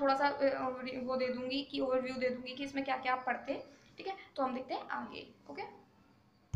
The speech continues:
तो friends, जो मैंने आपको बताया motion, force and work में जो chapter delete किए गए हैं, chapter तो एक ही delete किया गया है, but हाँ, एक chapter में से topic delete किया। तो देखो thrust and pressure में आपका देखो कौन सा आता है, Archimedes principle आता है,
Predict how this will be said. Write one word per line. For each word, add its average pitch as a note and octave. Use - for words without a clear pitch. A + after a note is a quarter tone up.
तो C#4+
friends, D4+
जो C#4+
मैंने C#4+
आपको C#4
बताया C4+
motion, C4+
force C4+
and C#4
work C4
में C4+
जो C4+
chapter C4+
delete B3+
किए C4+
गए C4
हैं, C#4
chapter C#4
तो C#4
एक C4
ही C#4
delete C4+
किया B3+
गया B3
है, C#4
but C#4
हाँ, B3
एक C4
chapter B3
में B3+
से C4+
topic B3
delete B3+
किया। C4+
तो C#4+
देखो C#4
thrust C4
and D#4+
pressure C4+
में C#4+
आपका C#4
देखो C#4
कौन C4
सा B3+
आता A#3
है, -
Archimedes C4+
principle B3
आता -
है, -